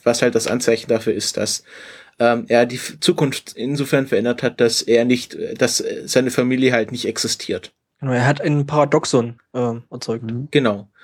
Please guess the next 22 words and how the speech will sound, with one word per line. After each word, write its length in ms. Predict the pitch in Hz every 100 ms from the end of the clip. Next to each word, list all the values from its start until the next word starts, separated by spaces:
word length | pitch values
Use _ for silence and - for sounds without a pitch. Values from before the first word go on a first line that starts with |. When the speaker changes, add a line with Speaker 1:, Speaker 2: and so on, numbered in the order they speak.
| - - _
Speaker 1:
Und 640 | 127 131 143 143 - - -
dann 560 | 135 139 151 151 165 - _ _ _ _ _ _ _
ist 200 | 143 -
halt 240 | 143 139 -
so 260 | 127 135 135
jetzt 360 | 139 139 -
die, 140 | 139 127
äh, 300 | 117 120 117
Prämisse 480 | - 127 151 170 156
für 80 |
den 120 | 147 127
restlichen 440 | 135 - 123 131
Film. 340 | - 156 165
Erstens 600 | - 139 151 151 156 -
den 120 | 131 123
Fluxkondensator 960 | - 156 - 151 151 143 143 143 147
reparieren 380 | - - 135 143
oder 300 | 127 113 113
die 200 | - -
gesamte 380 | 123 117 123 117
Maschine 280 | 110 139 135
reparieren. 560 | 131 135 143 143 151